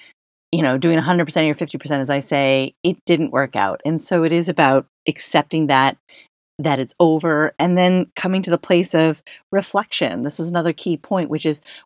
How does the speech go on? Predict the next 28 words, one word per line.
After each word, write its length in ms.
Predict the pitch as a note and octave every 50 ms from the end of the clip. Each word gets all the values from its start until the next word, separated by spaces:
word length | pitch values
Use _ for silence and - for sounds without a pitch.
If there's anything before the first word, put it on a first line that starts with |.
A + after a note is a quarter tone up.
| _ -
what 120 | G#3+ A3+
did 80 | A#3 A#3
I 120 | A3+ A3
learn? 400 | G3+ G3 G3+ G3+ F#3 D3+ B2+ B2+
What 100 | D3+ G3
did 80 | A3 A3+
I 60 | G#3+
learn 160 | G#3 G#3 G3+
about 180 | G3 G#3 D#3+ -
myself 460 | E3+ E3+ - - - F3 F3+ E3+ -
in 60 | C#3
that 160 | C#3+ C3 - -
relationship? 640 | C#3 C3 C3+ C3+ C3 - C#3 C3 - B2+ - - _ _ _ _ _ _ _ _ _ _ _ _ - - -
Because 580 | F#3 F#3 - - F3+ F3 F3+ F3+ F3 D#3+ - - - - - - - -
if 100 | F3+ -
we're 100 | G#3 F#3
doing 320 | D3+ - G#3+ A#3 A#3+ A#3 G#3+
it 120 | E3+ -
right, 280 | C3+ D#3 C3+ C3+ B2 -
we're 80 | C#3+
constantly 680 | - - - - - A3+ A3 A3 A3+ - G#3+ F#3+ F#3
growing 380 | D#3+ - F3 D#3+ D#3 D#3+ D#3 D3
and 180 | D3 D#3+ C#3+ C3
learning 420 | D3+ D3 D3 C#3+ C3+ C#3 C#3+ C3+ - - - - _ _ -
from 380 | E3+ D3+ C#3+ C#3+ D3 C#3 -
the 80 | D3 D3
intimate 340 | - D#3 D3+ D3 D3+ D3 -
relationships 540 | C3+ C3+ C#3 C3+ B2+ - C3+ - - -